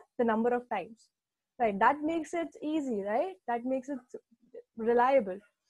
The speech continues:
So that is the purpose of using loops, okay.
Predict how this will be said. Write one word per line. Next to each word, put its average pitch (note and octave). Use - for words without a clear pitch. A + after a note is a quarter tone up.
So C4
that A3+
is E4
the E4
purpose D4
of D4
using B3
loops, G#3+
okay. A#3